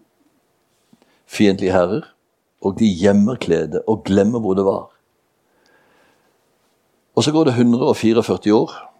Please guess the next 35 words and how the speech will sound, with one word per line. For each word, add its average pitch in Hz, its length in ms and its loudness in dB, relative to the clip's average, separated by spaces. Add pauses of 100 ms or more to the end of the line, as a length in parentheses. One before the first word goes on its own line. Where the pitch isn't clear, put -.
(1040)
og 95 140 -2
da 113 120 2
blir 117 160 0
byen 95 500 -2
angrepet 101 440 0
av 82 80 0
perserne. - 600 -6 (420)
De 104 100 0
bygger 98 220 0
stillas 98 540 -2
for 90 200 -8
å 85 40 -14
klatre 95 300 -6
over 95 140 0
murene, 107 420 0 (960)
og 87 140 -2
byen 107 280 4
er 95 340 0
i 92 220 -4
største - 640 -6
fare. 78 360 -4 (1600)
Da 110 100 4
er 131 60 2
det 131 80 -2
en 120 120 2
biskop - 500 -4
som - 160 -8
heter 95 220 -2
Evlalios, 95 840 0
som 95 200 -4
har 95 160 0
en 90 160 -2
drøm 101 400 0
en 80 120 -6
natt. - 540 -12